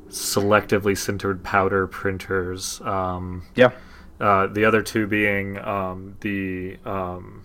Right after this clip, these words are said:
Speaker 1: nylon one that you were talking about, and that's essentially the same process, but just with nylon powder instead of titanium, correct?
Speaker 2: Yeah, exactly.
Speaker 1: Okay.
Speaker 2: So it's, it's still using, um, a laser,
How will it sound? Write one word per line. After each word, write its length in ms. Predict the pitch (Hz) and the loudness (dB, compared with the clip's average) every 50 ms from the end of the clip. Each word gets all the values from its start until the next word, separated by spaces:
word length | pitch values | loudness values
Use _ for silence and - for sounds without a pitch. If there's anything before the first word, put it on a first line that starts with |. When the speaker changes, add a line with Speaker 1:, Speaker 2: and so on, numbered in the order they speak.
| - - - | -18 -14 -8
Speaker 1:
nylon 560 | 104 104 104 113 117 113 104 98 95 92 92 | -2 0 2 4 4 4 4 2 2 0 0
one 280 | 92 92 92 92 95 90 | -2 -2 -2 -2 -4 -4
that 100 | 98 95 | -2 -2
you 100 | 95 92 | 0 -2
were 80 | 92 | -2
talking 300 | - - 95 90 - 98 | 0 -2 -2 -2 0 -2
about, 240 | 92 90 95 92 92 | -2 0 0 2 2
and 100 | 92 101 | 2 4
that's 220 | 113 127 - - | 4 2 2 0
essentially 380 | 120 - - 113 101 - - 98 | -4 0 0 0 0 0 -6 -8
the 60 | 104 | -6
same 220 | - - 98 90 92 | -4 -4 -4 -4 -4
process, 680 | - 110 117 120 113 - - 98 95 92 92 - - - | 0 2 2 2 2 2 0 0 0 0 -2 -4 -6 -8
but 300 | - - 98 95 92 95 | -4 -2 -2 -2 0 0
just 240 | 101 92 - - | -2 -2 -2 -2
with 140 | 101 95 - | -4 -4 -4
nylon 480 | 101 98 95 95 92 92 92 90 90 87 | -2 0 2 2 2 2 2 0 -2 -4
powder 380 | - 98 92 90 87 90 90 | -4 -2 -2 -2 -2 -4 -4
instead 380 | 90 90 90 - - 101 92 90 | -6 -6 -8 -4 -2 0 0 2
of 280 | 90 87 85 85 - - - - - - - | 0 0 -2 -4 -8 -16 -20 -20 -20 -16 -8
titanium, 600 | - 98 92 - - 123 117 101 90 85 85 95 | -4 -4 -4 0 2 2 2 2 0 -4 -6 -8
correct? 380 | - - 104 95 107 - - - - - - - - - - - - - | -4 -2 0 0 0 -2 -6 -12 -18 -18 -18 -20 -20 -20 -20 -18 -10 -4
Speaker 2:
Yeah, 300 | 131 107 107 98 90 87 | 2 6 8 8 8 6
exactly. 580 | 90 87 95 87 85 - - 90 85 90 - - - - - | 6 4 4 4 4 2 0 -4 -4 -4 -6 -10 -20 -18 -16
Speaker 1:
Okay. 300 | 113 101 - - - - | -16 -14 -14 -14 -14 -10
Speaker 2:
So 180 | - - 101 95 | -2 0 2 2
it's, 260 | 98 - - - - - - - | 0 -2 -4 -12 -10 -4 2 2
it's 160 | 120 - - | 2 2 2
still 220 | - - 110 104 | 4 6 6 6
using, 460 | 98 95 101 98 92 98 101 95 92 | 6 6 4 2 2 0 -2 -2 0
um, 420 | 92 90 90 90 87 87 87 87 - - - - - - - - - - - - - | 0 0 0 0 0 -2 -6 -10 -14 -16 -20 -20 -20 -20 -20 -20 -20 -20 -14 -4 0
a 80 | 107 101 | 2 4
laser, 580 | 98 101 101 92 85 98 95 92 92 87 - | 6 6 4 4 4 2 2 2 2 0 -4